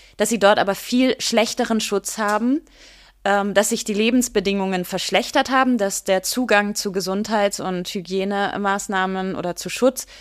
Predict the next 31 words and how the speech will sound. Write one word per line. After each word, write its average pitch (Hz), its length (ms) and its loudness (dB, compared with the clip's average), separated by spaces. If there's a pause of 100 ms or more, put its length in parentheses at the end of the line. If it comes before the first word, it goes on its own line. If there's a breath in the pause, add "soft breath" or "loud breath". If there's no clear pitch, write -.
(440 loud breath)
verringert 254 680 2
wurde, 240 580 2
dass 208 220 0
also 208 260 0
das, 196 480 2 (220)
warum 233 500 4
das 151 220 -2
nordische 165 420 -2
Modell 170 460 0
eigentlich 151 500 -6
kommen 208 320 2
sollte, 202 440 4
um 185 220 -2
die 180 120 -4
besser 175 260 -2
zu - 140 -10
schützen 190 540 -4
oder 165 320 2
um 175 180 -4
ihnen 175 200 -6
die 160 100 -8
Lebensbedingungen 185 1160 0
zu - 160 -8
verbessern, 180 460 -2
dass 185 180 -2
das 185 160 -2
gar 190 140 2
nicht 185 140 -4
eingetreten 214 500 -4
ist. - 200 -6
Plus, 277 380 0